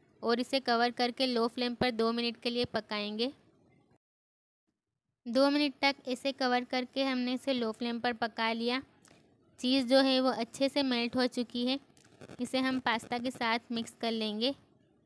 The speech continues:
देखा आपने कैसे झटपट बहुत ही आसानी से हमने मेयोनीज पास्ता बनाया।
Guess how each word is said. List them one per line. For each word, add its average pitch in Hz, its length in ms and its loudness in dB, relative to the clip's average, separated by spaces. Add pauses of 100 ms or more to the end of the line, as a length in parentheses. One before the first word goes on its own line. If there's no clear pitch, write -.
(340)
देखा 240 280 0
आपने 262 300 0 (400)
कैसे 262 260 -2
झटपट 240 640 -4
बहुत 226 340 -2
ही 262 60 0
आसानी 233 500 -2
से 233 200 -4
हमने 233 320 -4
मेयोनीज 220 480 -2
पास्ता 226 380 -2
बनाया। 220 460 -2